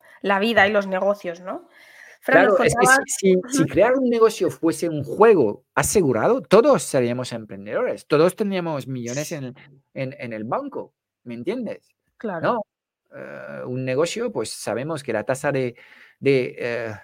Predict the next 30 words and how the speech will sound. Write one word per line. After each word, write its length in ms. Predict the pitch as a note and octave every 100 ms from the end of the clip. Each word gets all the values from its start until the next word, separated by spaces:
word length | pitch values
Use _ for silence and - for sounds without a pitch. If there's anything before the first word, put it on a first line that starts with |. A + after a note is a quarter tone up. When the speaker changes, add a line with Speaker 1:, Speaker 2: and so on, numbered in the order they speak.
| _ _ _
Speaker 2:
fracaso 600 | - A#2 A2+ F3+ - A#3
es 180 | G3+ A#3
muy 220 | A#3 A#3
alta, 560 | B3 D4 - C3+ - _ -
eh, 420 | - F3+ - A3+
la 140 | B2+
Speaker 1:
Ujú. 80 | A#2+
Speaker 2:
inseguridad 580 | B2+ - A2+ A#2 C3+ G#3+
es 100 | A#3+ A3
muy 220 | G#3+ G#3+
real, 440 | D#3+ F#3 B3+ D3 - _ _ -
cosas 300 | C#3 C3+ C#3+
que 120 | D3+
funcionan, 460 | D3 C#3+ E3 E3+ E3
que 100 | D3
dejan 220 | D3 D#3
de 100 | D#3
funcionar, 380 | D#3+ F3+ C4+ C4+
ocurre. 640 | A#3+ B3+ F4 E4+ B2 G#2+ _ _ _ _
Entonces, 360 | D3 C3+ - -
eh, 40 | C3+ - - F#2 E3 - _
gestionar 380 | - A#2+ D3 D#3+
un 80 | D#3+
negocio 320 | C#3 D3+ F3+
es 80 | C#3
justamente 600 | - D3+ - C#3 D#3+ C3
gestionar 400 | - A#2 C#3 E3+
esta 240 | D3+ D#3
incertidumbre 1000 | D3+ C#3 C#3 B2 - A2+ A#2 C#3+ C#3+ D3 G#3
y 320 | E3+ F#3+